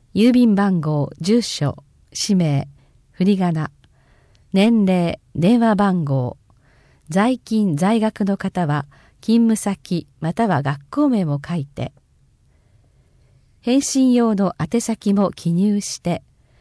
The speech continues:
五月二十日必着で、郷土博物館、郵便番号一六八の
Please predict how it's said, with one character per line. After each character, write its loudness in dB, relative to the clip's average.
五 0
月 -4
二 -8
十 -16
日 -4
必 -12
着 -6
で、 -4
郷 2
土 2
博 -4
物 -6
館、 -6
郵 2
便 0
番 0
号 -4
一 -4
六 -2
八 -6
の -6